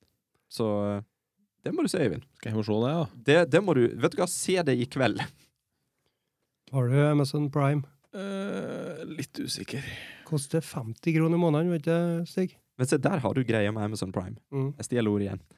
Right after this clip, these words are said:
Speaker 3: Ja.
Speaker 1: Eh, fordi
Speaker 3: Jeg
Speaker 1: tidligere så
Speaker 3: stilte
Speaker 1: har
Speaker 3: jo et
Speaker 1: Øyvind sagt
Speaker 3: spørsmål, da, så det
Speaker 1: <laughs> Vi har snakket om streamingtjenester, og Øyvind har sagt
Speaker 2: Ja.
Speaker 1: alt.
Speaker 2: Ja, fordi jeg, jeg tror, jeg har, jeg har i hvert fall hatt abonnement på Amazon Prime i ett, ett og et halvt år.
Speaker 3: Ja.
Speaker 2: Som jeg, jeg har aldri sett en eneste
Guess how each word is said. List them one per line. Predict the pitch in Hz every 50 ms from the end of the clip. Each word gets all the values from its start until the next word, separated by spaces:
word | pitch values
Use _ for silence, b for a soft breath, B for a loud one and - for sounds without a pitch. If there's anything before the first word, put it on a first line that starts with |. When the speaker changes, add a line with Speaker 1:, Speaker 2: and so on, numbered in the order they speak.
| b b b
Speaker 3:
Ja. | - 131 143 139 -
Speaker 1:
Eh, | - - 113
fordi | - - 127 127 123
Speaker 3:
Jeg | 120 120 120 113 - - - 143
Speaker 1:
tidligere | 139 170 185 160 123 117 120
så | 139
Speaker 3:
stilte |
Speaker 1:
har | 135 127
Speaker 3:
jo | 147
et | 160 117
Speaker 1:
Øyvind | 131 139
sagt | 131 123 120
Speaker 3:
spørsmål, | - 135 139 156
da, | 160
så | 143 143 143 139
det | 139 135 127 110 - 120
Speaker 1:
<laughs> | 131
Vi | 139
har | 143 139
snakket | 143 139 139 170
om | 170 165
streamingtjenester, | - 160 160 156 139 117 101 107 95 98 - 110
og | 110
Øyvind | 110 110 123
har | - -
sagt | - 135
Speaker 2:
Ja. | 117 120
Speaker 1:
alt. | 110 101 98 - _ - - 131 - _ _ _
Speaker 2:
Ja, | - 135 139
fordi | 123 135 139
jeg, | 139 120 117 117 123 127 127 -
jeg | - 127 123 123 147 135 -
tror, | 127 117 117 113 120
jeg | 120 123 120 120 120 123 - - - 117 107 120
har, | 117 117 117 -
jeg | 113 110 107 117
har | 110 110
i | 120
hvert | 120 - -
fall | 117 110
hatt | 110 104 101 _ _ _ _ - - 117
abonnement | 110 104 92 85 87 87 87 87 92 104
på | - 98 95 92 92 92
Amazon | 90 87 85 - 90 87
Prime | - 90 87 87 -
i | 95 90 87 87 87 85 - _ _ _ _ _ _ _ _ _ _ _ _
ett, | - - - _ _ _ _ _ - -
ett | - - -
og | 101 90
et | -
halvt | 90 87 - 92 92
år. | 98 - - _ _ _ _ _ _
Speaker 3:
Ja. | - 113 120 131 135 _ _ _ _ _ _ _ _ _
Speaker 2:
Som | - 113 107
jeg, | - - _ _ _ _ _ _ _ -
jeg | 98 101
har | - _ _ 127
aldri | 123 117 101 92 90 98
sett | - 113 104 - - - 120
en | 117
eneste | 117 113 107 95 - - - - 92